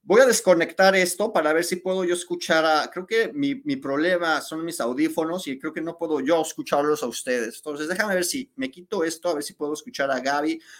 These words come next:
para ver si tiene duda o pregunta. Espérenme. A ver, este... a ver, Gaby, habla. ¿Me, me escuchas, Gaby? Este,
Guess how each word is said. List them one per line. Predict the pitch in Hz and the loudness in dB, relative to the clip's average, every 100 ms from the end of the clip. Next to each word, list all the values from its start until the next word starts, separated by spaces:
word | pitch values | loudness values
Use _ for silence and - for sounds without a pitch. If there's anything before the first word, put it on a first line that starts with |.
| _ | _
para | 117 123 | -2 0
ver | 135 | 0
si | - | -4
tiene | 135 139 | -4 -4
duda | 127 135 | -4 -2
o | 135 | -2
pregunta. | 117 110 110 92 | -4 -6 -8 -6
Espérenme. | 131 113 - - _ _ _ - _ _ _ | -4 -4 -6 -16 _ _ _ -20 _ _ _
A | 127 | 2
ver, | 151 139 - | 4 2 -2
este... | 135 131 - - 135 139 143 - _ _ _ _ _ _ _ _ _ _ _ _ _ _ _ | -6 -6 -8 -4 -2 0 -2 -8 _ _ _ _ _ _ _ _ _ _ _ _ _ _ _
a | - | -2
ver, | 151 156 | -2 4
Gaby, | 180 185 180 - | 4 4 0 2
habla. | 160 180 202 202 - _ _ _ - - _ _ _ _ _ _ _ _ _ _ _ _ _ _ _ _ | 4 6 4 2 -6 _ _ _ -20 -20 _ _ _ _ _ _ _ _ _ _ _ _ _ _ _ _
¿Me, | 135 147 | -4 -4
me | 147 | -2
escuchas, | 143 - 180 220 240 - | -4 -4 -2 6 6 4
Gaby? | 165 180 208 262 - _ _ _ _ _ _ _ _ _ _ _ _ _ _ _ _ _ _ _ _ _ _ - _ _ _ _ _ _ _ | 6 6 6 -2 -8 _ _ _ _ _ _ _ _ _ _ _ _ _ _ _ _ _ _ _ _ _ _ -20 _ _ _ _ _ _ _
Este, | 127 131 - 131 131 139 135 131 - | -8 -6 -4 -2 0 0 0 -2 -6